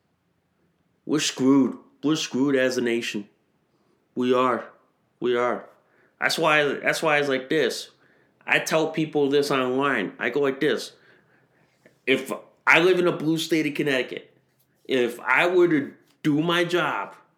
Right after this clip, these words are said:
if I were, if I were to stand up for myself, okay,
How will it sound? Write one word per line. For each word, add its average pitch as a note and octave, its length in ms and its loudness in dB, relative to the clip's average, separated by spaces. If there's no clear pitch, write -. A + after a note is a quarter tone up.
if A2+ 160 -4
I C#3+ 180 2
were, E3 400 -2
if C#3+ 140 -12
I C#3 140 -2
were E3 160 -2
to C#3 60 -4
stand E3 600 -2
up C3 320 -4
for C3+ 100 -6
myself, A#2+ 880 -4
okay, A#2+ 500 -2